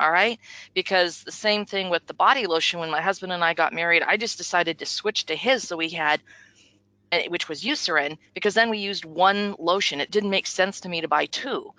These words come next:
And as time went on, I started doing that with more products. And so I ended up purchasing gender neutral products so that you, you weren't paying that pink tax. But Rachel, I, I,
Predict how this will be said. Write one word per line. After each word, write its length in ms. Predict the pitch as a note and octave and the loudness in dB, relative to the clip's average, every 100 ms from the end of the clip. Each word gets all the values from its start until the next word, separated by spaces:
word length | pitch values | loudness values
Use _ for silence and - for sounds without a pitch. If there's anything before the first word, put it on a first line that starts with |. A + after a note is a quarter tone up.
| - - - | -20 -20 -4
And 160 | F3+ F#3+ | 2 4
as 260 | F#3 F3 | 4 2
time 260 | - G#3+ F#3+ | -2 -2 0
went 160 | F3+ A#3+ | 2 4
on, 180 | A#3+ | 6
I 80 | E3+ | 4
started 380 | F3+ F#3+ F3+ E3+ | 2 -2 -2 -4
doing 220 | E3+ F3 | -6 0
that 200 | D#3+ - | 0 0
with 160 | D#3+ - | -6 -10
more 240 | E3+ D#3 | -4 -4
products. 680 | - - B2+ - C2 - - - - - - | -2 0 2 2 -2 -6 -12 -16 -20 -8 -4
And 140 | F#3+ | -4
so 180 | - F#3+ | 0 4
I 140 | F3 E3 - _ - | 4 2 -10 _ -2
ended 260 | G#3+ G3+ | 0 2
up 120 | F3 - | 0 0
purchasing 720 | - D#4+ C4 - F#3 E3 E3 - - _ - | -4 -4 -4 -6 -2 0 0 -6 -20 _ -2
gender 440 | - F3 F3+ E3+ | 2 2 2 -2
neutral 380 | E3 D#3 - D#3 | -4 -6 -2 -2
products 680 | - C#3+ C#3 C3+ - - - - - | 0 2 2 2 0 -6 -10 -18 -14
so 200 | - G#3 | -4 0
that 340 | G3 F#3 F#3 - _ - | 4 4 4 0 _ -14
you, 240 | F3 G3+ G3 - | -6 -6 -6 -14
you 80 | |
weren't 320 | F3+ F#3 - - | -6 -6 -6 -8
paying 320 | - A#3 G#3+ | -4 -2 0
that 200 | - - | -2 -4
pink 200 | E3 - | -12 -6
tax. 300 | - - - | -4 -4 -2
But 120 | C#3+ | 2
Rachel, 280 | A3+ B3 F3 | 2 2 2
I, 300 | D#3+ D#3 D#3 - | 4 4 0 -2
I, 140 | D#3+ | -4